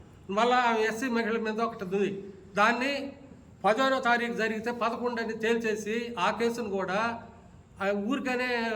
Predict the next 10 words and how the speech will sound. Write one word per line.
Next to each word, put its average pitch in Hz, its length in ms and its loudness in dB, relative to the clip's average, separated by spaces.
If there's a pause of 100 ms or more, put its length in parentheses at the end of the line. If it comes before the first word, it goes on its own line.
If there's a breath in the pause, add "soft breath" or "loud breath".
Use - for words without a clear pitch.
బెయిల్ 226 300 0
ఇచ్చేటట్టుగా 220 560 -2
చేసుకున్నాడు. 208 640 0
ఆ 214 200 2
దాన్ని 202 320 0
భ్రష్టత్వం 202 520 -4
పట్టించినాడు 165 800 -10
కేవలం 233 380 4
డబ్బుల 196 220 0
మీదనే. 180 360 -2